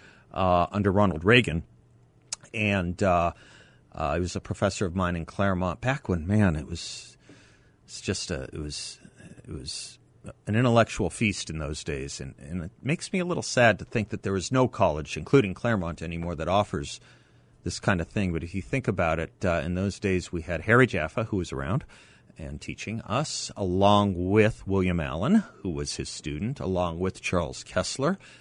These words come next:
along with Tom West, who was also a Harry Jaffa student. Tom's now at Hillsdale.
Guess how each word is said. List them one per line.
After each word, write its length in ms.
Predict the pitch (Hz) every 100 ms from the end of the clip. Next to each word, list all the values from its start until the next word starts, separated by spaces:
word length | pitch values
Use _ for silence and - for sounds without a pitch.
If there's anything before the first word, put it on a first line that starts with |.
| - 90
along 340 | 87 90 90
with 200 | 80 -
Tom 320 | - 80 62
West, 380 | 90 110 131 -
who 100 | 113
was 160 | 107 92
also 360 | 98 - 110
a 80 | 104
Harry 200 | 113 110
Jaffa 340 | 113 104 98
student. 380 | 101 - 110 110
Tom's 360 | - 127 120 -
now 180 | 95 85
at 80 |
Hillsdale. 680 | - 151 131 - 135 127 117